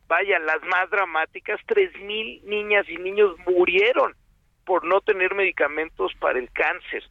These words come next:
Pero bueno, al fracasar, y creo que lo primero que hay que decir es, hay un reconocimiento del fracaso al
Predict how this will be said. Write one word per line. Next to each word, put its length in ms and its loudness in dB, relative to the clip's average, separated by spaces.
Pero 200 4
bueno, 280 2
al 220 0
fracasar, 640 0
y 80 -6
creo 260 2
que 220 -6
lo 160 0
primero 440 2
que 120 -2
hay 100 0
que 140 -2
decir 420 -6
es, 160 4
hay 240 0
un 160 2
reconocimiento 1300 0
del 220 2
fracaso 760 -2
al 240 0